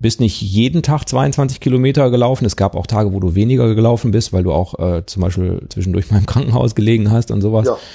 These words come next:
Speaker 2: ja.
Speaker 1: Ähm, dann natürlich nicht, äh, da noch zweiundzwanzig Kilometer, aber du hast trotzdem den Streak.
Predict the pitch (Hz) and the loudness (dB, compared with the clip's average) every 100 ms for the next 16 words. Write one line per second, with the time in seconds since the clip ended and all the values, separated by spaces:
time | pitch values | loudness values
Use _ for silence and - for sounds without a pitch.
0 | - 107 - 104 104 104 101 101 104 101 | -8 -8 0 2 4 4 2 0 0 0
1 | 98 101 101 95 110 101 107 107 - 92 | 2 2 2 0 0 0 0 -2 -2 2
2 | 98 98 95 101 90 92 95 90 98 95 | 2 4 2 0 0 0 0 -4 -4 -2
3 | 101 92 - 95 - 135 127 117 135 - | -2 -4 -4 -2 0 0 0 0 -2 -2
4 | 139 127 104 104 - - 175 - | 0 2 2 2 0 0 0 -2